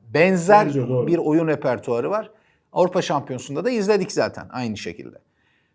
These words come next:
Speaker 1: Zalewski ile Kostić'e baktığın zaman ne görüyorsun? Böyle kanat beki.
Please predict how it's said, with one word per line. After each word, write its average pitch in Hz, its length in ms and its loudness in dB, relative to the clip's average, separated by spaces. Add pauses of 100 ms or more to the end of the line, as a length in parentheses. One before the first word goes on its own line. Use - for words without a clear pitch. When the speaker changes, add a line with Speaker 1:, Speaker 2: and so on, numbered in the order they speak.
(160)
Speaker 1:
Zalewski 139 640 4
ile 98 200 -8
Kostić'e 160 560 -2
baktığın 151 340 -2
zaman 143 380 -4
ne 185 80 0
görüyorsun? 120 480 -2
Böyle 180 200 -4
kanat 151 340 -4
beki. - 300 -10